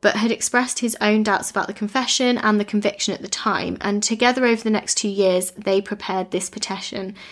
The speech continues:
It was ready to be sent on the twenty-sixth of October, nineteen eighty-nine. In February nineteen ninety, the Home Office privately disclosed that Stefan Kisko's first ever parole hearing would be taking place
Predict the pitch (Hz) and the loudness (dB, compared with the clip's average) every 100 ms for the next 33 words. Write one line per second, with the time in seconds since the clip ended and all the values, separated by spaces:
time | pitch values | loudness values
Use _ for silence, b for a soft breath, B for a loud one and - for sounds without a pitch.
0 | B 240 233 226 220 254 254 269 - 247 | B 2 4 2 4 4 4 2 2 2
1 | 233 226 196 185 196 196 214 202 214 208 | 2 2 0 0 -2 -2 0 0 0 -2
2 | - - 190 - 196 180 185 185 - 202 | -4 -4 -6 -2 0 2 2 -2 -4 0
3 | 180 185 190 175 180 180 - 190 185 - | 2 2 0 -2 -2 -2 -4 -4 -4 -4
4 | - 208 - _ _ _ _ _ _ _ | -2 -4 -6 _ _ _ _ _ _ _
5 | _ _ _ _ _ _ - 247 240 - | _ _ _ _ _ _ 4 4 4 0
6 | - 311 311 359 349 302 277 254 254 240 | 2 2 4 4 6 6 4 2 2 4
7 | 226 226 220 - 175 185 208 240 269 262 | 4 2 0 0 0 0 0 2 4 2
8 | 247 233 - - 233 240 247 240 214 214 | 0 -2 -4 0 2 2 0 -2 -2 -4
9 | 208 - 185 - - - 226 269 262 254 | -4 -2 -4 -6 -10 -4 -4 0 -2 0
10 | 208 - 190 190 190 - 262 269 - 220 | -4 0 0 0 -2 2 2 2 -2 0
11 | 214 - 214 202 196 156 170 185 190 214 | -2 2 4 4 0 -2 0 -2 -2 -2
12 | 226 233 247 240 180 180 - - | 0 0 2 0 0 -2 -4 -8